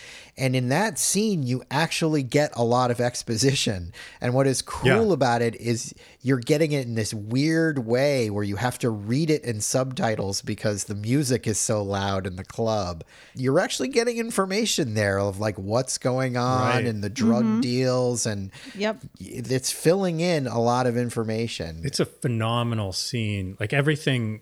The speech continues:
Speaker 2: the, the staging, the, the atmosphere in there, and,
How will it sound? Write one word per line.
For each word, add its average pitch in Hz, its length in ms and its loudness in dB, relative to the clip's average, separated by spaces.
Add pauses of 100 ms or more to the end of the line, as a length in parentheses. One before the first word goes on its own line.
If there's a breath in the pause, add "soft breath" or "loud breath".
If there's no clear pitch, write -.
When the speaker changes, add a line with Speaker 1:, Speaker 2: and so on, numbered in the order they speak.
Speaker 2:
the, 107 280 -4
the 123 120 -6
staging, 123 840 0
the, 98 300 -6
the 98 400 -8 (140)
atmosphere 127 800 -2
in 113 100 -2
there, 107 180 0
and, 107 320 -8